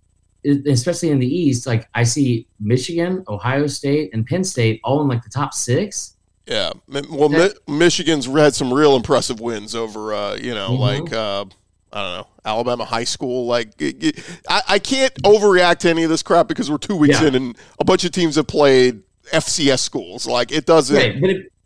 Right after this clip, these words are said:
Speaker 1: I'm just saying, if you're asking me right now and I had to say that decision, you look at what they put on the field, I fully, like, like, I get what you're saying. Like, the only two teams with impressive wins, Texas and Florida State, and you're right.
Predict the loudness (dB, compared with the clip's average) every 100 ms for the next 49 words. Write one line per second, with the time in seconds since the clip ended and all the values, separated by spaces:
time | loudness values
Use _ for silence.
0 | -4 -2 0 0 -2 -2 -2 0 -2 -2
1 | 0 0 2 -2 -6 -8 -2 0 0 -2
2 | -2 -2 -2 -2 -4 -4 -4 -4 -6 -6
3 | -4 -4 -6 -4 -2 0 -2 -2 -2 -2
4 | -4 -6 -6 -6 -4 -4 -4 -6 -2 -2
5 | -2 -8 _ _ _ _ -4 -2 2 2
6 | 2 0 0 -2 -4 -4 -4 0 0 0
7 | -2 -2 -2 -4 -6 -4 -4 -4 _ _
8 | _ -4 0 0 -2 -6 -4 -2 -2 -2
9 | -2 -4 -4 -4 -4 -6 -10 -10 -10 -8
10 | -8 -6 -4 -4 -4 -2 0 0 -2 -6